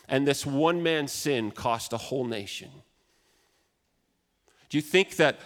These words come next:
our heart is important to the Spirit of God? Yeah. We mentioned last week that if God doesn't win the heart first, then nothing else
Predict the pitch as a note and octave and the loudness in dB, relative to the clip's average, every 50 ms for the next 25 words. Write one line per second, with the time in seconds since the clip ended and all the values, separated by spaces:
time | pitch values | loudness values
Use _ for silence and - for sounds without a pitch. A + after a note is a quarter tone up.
0 | - - - - - C3+ C3+ - - - - - D3 D3+ F3 G3 - - C#3 B2+ | -20 -20 0 4 6 6 6 4 2 -4 0 2 4 4 4 2 0 -2 -4 -2
1 | - C3 A#2 - - - - D3 D#3 D#3+ E3 E3 D3+ - - C#3 A2+ A#2+ A2 - | -2 -4 -4 -6 -6 -2 0 0 0 0 -2 -4 -6 -6 -8 -8 -8 -8 -8 -10
2 | - - - C#3 C#3 D3 C#3 C3 G2+ - - A#2 A2 B2 C3 E3 - - - - | -8 -6 -4 -2 -2 -2 -2 -2 -6 -10 -10 -10 -10 -10 -10 -12 -14 -18 -20 -20
3 | _ _ _ _ _ _ _ _ _ _ _ _ _ _ _ _ _ _ _ - | _ _ _ _ _ _ _ _ _ _ _ _ _ _ _ _ _ _ _ -10
4 | A2 A#2+ B2 G#2+ F2 E2+ F2+ - _ _ _ _ _ _ _ _ _ _ _ _ | -8 -8 -8 -10 -12 -14 -18 -20 _ _ _ _ _ _ _ _ _ _ _ _
5 | _ _ _ _ _ _ _ _ _ _ _ _ _ _ _ _ _ _ _ _ | _ _ _ _ _ _ _ _ _ _ _ _ _ _ _ _ _ _ _ _
6 | _ - B2+ C3+ C3+ B2+ - - - D3 D3+ E3+ E3 - F3 D3 C#3 C#3 C#3+ D3+ | _ -4 -2 -2 -2 -2 -6 -2 2 4 4 4 4 2 2 2 4 4 4 2
7 | D#3+ D3+ - - - C3+ B2+ A#2+ - - C3+ B2+ B2 - - - - _ _ _ | 2 0 -4 -4 -2 -2 -2 -2 -2 0 0 0 0 0 -4 -12 -20 _ _ _
8 | _ _ _ _ _ _ - C#3 C3+ - - D3+ D3+ D#3 D#3+ D3+ B2+ D3+ D3+ C#3+ | _ _ _ _ _ _ -2 -2 -2 0 4 4 6 6 6 4 2 0 0 2
9 | - D3 C3+ - C3 B2 C#3+ D3+ D#3 E3 D#3+ C3+ C3 A2+ - - - B2 C#3+ - | 0 0 0 0 0 2 4 4 4 4 4 2 0 0 0 0 2 2 2 2
10 | - - - - D3 D3 F3 F3+ - - - C3 C3 C3 C3 D3 D#3 - - E3 | -2 -4 -4 0 0 0 0 -2 -4 -4 -4 -2 0 0 0 0 0 -2 -2 -2
11 | D3+ D3 D#3 D#3 A#2+ G2 F#2 - - - - - - - - | 0 2 2 0 0 -2 -6 -10 -12 -10 -12 -12 -14 -16 -20